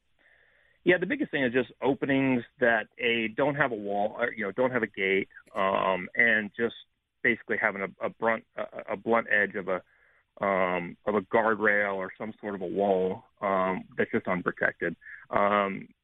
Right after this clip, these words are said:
you know, I think over time, track people have learned that the smaller we can make these openings, the better. Um, obviously gives less of a room to hit that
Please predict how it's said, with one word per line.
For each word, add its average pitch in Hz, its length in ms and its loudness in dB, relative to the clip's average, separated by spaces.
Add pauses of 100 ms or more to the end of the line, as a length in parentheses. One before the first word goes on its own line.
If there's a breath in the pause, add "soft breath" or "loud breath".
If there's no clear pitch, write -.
(260)
you 135 100 -6
know, 117 140 4
I - 60 0
think 117 180 -2
over 107 180 2
time, 107 460 0 (600)
track 110 180 0 (120)
people 104 220 -6
have 95 180 -8
learned 95 280 0
that 90 180 -4
the 107 100 -4 (100)
smaller 139 420 6
we 120 100 2
can 113 140 -6
make 107 160 0
these 104 180 -4
openings, 113 300 -6 (140)
the 107 60 -8
better. 95 280 0 (440)
Um, 90 260 0 (220)
obviously 98 400 0
gives 92 140 -2 (520 soft breath)
less 107 160 2
of 107 100 0
a 95 160 4
room 101 160 4 (200)
to 107 180 2
hit - 140 2
that 95 140 2